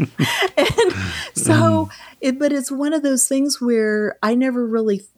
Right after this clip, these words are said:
Speaker 1: knew more about Balaam than that. And what it, what it is, is that Balaam is really famous. I mean, and he was a real person. There are other things that archaeologists have found telling other stories about him.
Speaker 2: Hmm, nice.
Speaker 1: And he,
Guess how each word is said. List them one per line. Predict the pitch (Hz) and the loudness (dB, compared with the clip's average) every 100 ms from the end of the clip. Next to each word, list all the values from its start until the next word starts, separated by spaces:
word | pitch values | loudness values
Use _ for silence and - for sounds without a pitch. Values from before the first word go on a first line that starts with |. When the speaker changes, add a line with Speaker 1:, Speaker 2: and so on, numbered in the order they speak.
| - | -4
Speaker 1:
knew | 202 196 214 | 0 2 2
more | 208 180 190 | 2 0 0
about | 190 180 175 | 0 0 0
Balaam | 175 165 185 196 196 | 0 0 0 0 0
than | 196 | 0
that. | 202 208 208 - | 0 0 -2 -2
And | 202 202 202 | 0 0 2
what | 214 | 0
it, | 214 - 208 | 0 -2 -2
what | 226 | 0
it | 214 | 2
is, | 277 339 180 180 | 2 2 2 0
is | 202 - | -2 0
that | 202 170 | -2 0
Balaam | 196 214 285 220 185 180 | 0 2 2 2 2 -2
is | - 175 185 | -2 -4 -2
really | 214 240 196 | 0 2 0
famous. | - - 214 208 151 - | -2 -2 0 0 -2 -2
I | 175 | -2
mean, | 175 165 | -2 0
and | 196 | 2
he | 208 | 2
was | 196 185 | 2 -2
a | |
real | 180 202 196 196 - | 0 -2 -2 -6 -10
person. | 190 190 - - | -8 -6 -8 -8
There | - 156 | -4 -2
are | - - | -2 0
other | 185 202 202 | 2 2 0
things | - 185 175 170 165 - - - _ | -2 -2 0 0 -2 -2 -16 -20 _
that | - - | -6 -2
archaeologists | 170 170 170 160 165 160 156 | -2 0 0 0 0 0 0
have | 147 - | -2 -4
found | 160 151 143 | -4 -4 -4
telling | 170 160 147 - | -6 -4 -4 -2
other | 156 156 143 | 0 0 2
stories | - 147 143 147 139 | 0 0 0 0 -4
about | - - - | -6 -8 -6
him. | - 170 - _ | -8 -8 -12 _
Speaker 2:
Hmm, | 98 90 90 85 - - | -4 -2 -2 -6 -14 -10
nice. | 92 123 | -4 0
Speaker 1:
And | 170 165 160 156 - - | 2 2 2 -2 -8 -16
he, | - - | -12 -12